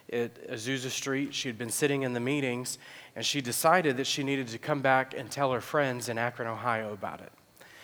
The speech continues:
So she comes back to East Liverpool in November of nineteen oh six. This is about six months after Azusa Street started. She makes her way back to East Liverpool. She tells her friends, and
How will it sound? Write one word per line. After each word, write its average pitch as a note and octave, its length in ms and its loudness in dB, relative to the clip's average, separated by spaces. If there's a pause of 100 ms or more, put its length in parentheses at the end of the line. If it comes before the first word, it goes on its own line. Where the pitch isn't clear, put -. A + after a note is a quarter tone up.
(240)
So - 160 -6
she C#3 160 -2
comes E3 380 4
back D3 360 8
to D#3+ 80 -2
East C3+ 280 0
Liverpool C3 560 0
in A#2+ 180 -8
November C#3 420 0
of A#2+ 120 0
nineteen B2+ 340 -2
oh A#2+ 60 -4
six. A2+ 340 -6
This A#2 100 -6
is A2 40 -8
about A2+ 240 -2
six - 260 -4
months B2+ 240 -2
after A2+ 300 -2
Azusa A2 380 -4
Street - 260 -10
started. - 360 -10 (520)
She - 160 -6
makes D3 260 2
her D#3 100 2
way C#3 160 6
back C3+ 460 6
to - 80 -8
East B2+ 220 -4
Liverpool. B2 420 -4
She A#2+ 160 -4
tells D3 320 2
her B2+ 100 0
friends, C3 520 4
and A#2 240 -2